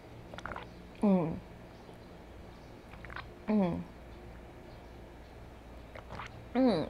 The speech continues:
Ngon quá. Ừ. Ừ, mình thấy từng ngụm, từng ngụm nó xanh mát mà nó đã, đã.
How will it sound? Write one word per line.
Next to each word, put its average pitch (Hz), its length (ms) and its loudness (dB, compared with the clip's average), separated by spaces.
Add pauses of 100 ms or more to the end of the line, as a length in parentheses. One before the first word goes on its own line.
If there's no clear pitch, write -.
(600)
Ngon 185 300 12
quá. 233 140 12 (2750)
Ừ. 262 80 10 (4000)
Ừ, 226 60 12 (360)
mình 170 180 10
thấy 262 100 12
từng 202 280 12
ngụm, 175 220 12
từng 175 200 12
ngụm 160 260 12
nó 202 80 10
xanh 269 300 12
mát 508 580 12
mà 262 180 12
nó 165 180 10
đã, - 280 12 (100)
đã. - 140 12